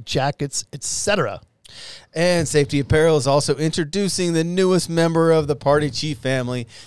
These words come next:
Speaker 2: the Summer Yellow Class three, with zip-off sleeves for Class two and Class three compatibility.
Speaker 1: Check 'em out at safety apparel dot U S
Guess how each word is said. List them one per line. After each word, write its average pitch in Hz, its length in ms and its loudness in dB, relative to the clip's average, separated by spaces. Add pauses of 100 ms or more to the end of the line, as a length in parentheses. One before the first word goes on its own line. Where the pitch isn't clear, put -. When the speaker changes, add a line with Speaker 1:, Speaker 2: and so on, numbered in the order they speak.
Speaker 2:
the 117 80 -4
Summer 185 400 0
Yellow 165 480 0
Class 156 500 -6
three, 147 560 -6 (260)
with 95 160 -10
zip-off 156 600 0
sleeves 143 600 -2
for 110 240 -6
Class 151 440 -4
two 143 360 -4
and 110 140 -8
Class 127 440 -2
three 120 400 -4
compatibility. 110 1000 -6 (380)
Speaker 1:
Check 226 240 0
'em 214 100 2
out 190 320 2
at 127 180 -6
safety 190 380 -4
apparel 190 300 2
dot 135 180 -2
U 120 180 -4
S 147 220 -2